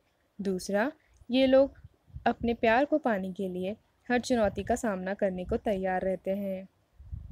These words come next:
तीसरा, इन लोगों को पार्टियाँ पसंद होती है, पर वे इन चीज़ों के आदी नहीं बनते। ये लोग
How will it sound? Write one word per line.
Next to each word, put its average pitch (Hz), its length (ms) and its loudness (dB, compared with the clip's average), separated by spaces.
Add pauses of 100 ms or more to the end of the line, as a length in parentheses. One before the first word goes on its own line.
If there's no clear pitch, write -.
(320)
तीसरा, 208 500 0 (840)
इन 269 200 4
लोगों 285 280 6
को 285 280 2
पार्टियाँ 247 480 2
पसंद 254 320 0
होती 196 340 -4
है, 190 220 0 (300)
पर 208 240 6 (120)
वे 214 180 0
इन 247 240 -2
चीज़ों 214 300 -2
के 247 120 0
आदी 196 420 -2
नहीं 202 200 0
बनते। 190 520 -4 (540)
ये 202 120 2
लोग 196 280 2